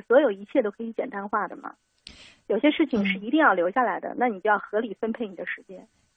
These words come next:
Speaker 2: 这个我倒想听听你的这个亲身经验了，
Speaker 1: 这是我
Speaker 2: 就是说，比方说在照顾孩子和
Speaker 1: 嗯。
Speaker 2: <laughs> 工作写作这方面，三方面都需要你的精力，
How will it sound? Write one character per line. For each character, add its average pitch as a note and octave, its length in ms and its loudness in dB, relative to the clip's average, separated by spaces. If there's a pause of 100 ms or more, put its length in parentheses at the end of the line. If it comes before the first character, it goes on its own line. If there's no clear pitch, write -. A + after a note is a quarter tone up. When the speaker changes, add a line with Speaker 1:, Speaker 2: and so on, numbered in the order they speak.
(320)
Speaker 2:
这 E4 160 -2
个 A#3+ 60 -2
我 C4+ 100 2
倒 C#4+ 120 4
想 F3 240 2
听 G3 160 -4
听 G3+ 200 0
你 E3+ 140 -2
的 D3+ 140 -6
这 E3+ 180 -4
个 D3+ 260 -4 (140)
亲 G3 180 -2
身 G3+ 140 0
经 G3+ 160 -2
验 G3+ 260 -2
了， C#3+ 100 -10
Speaker 1:
这 - 20 -10
是 A#3+ 80 -6
我 A3+ 40 -4
Speaker 2:
就 - 0 -
是 - 20 -4
说， A3+ 120 -2
比 F#3 80 -10
方 F3 140 -4
说 A#3 120 -4
在 A3 240 0 (120)
照 B3 180 0
顾 F#3 80 -4
孩 C#3+ 300 -6
子 E3+ 200 -2 (460)
和 - 160 0 (140)
Speaker 1:
嗯。 B3+ 100 6 (120)
Speaker 2:
<laughs> - 120 -14
工 C#4 160 -4
作 C4+ 140 2
写 C#3+ 180 -2
作 B3 160 2
这 F#3 140 4
方 D#3+ 180 -2
面， E3 300 -4
三 D4+ 260 -2
方 D#4 140 0
面 C#4 180 -4
都 D#4 160 -2
需 - 160 0
要 A#3 100 2
你 E3 120 -2
的 D#3 80 -2
精 F#3+ 240 0
力， F3+ 180 -4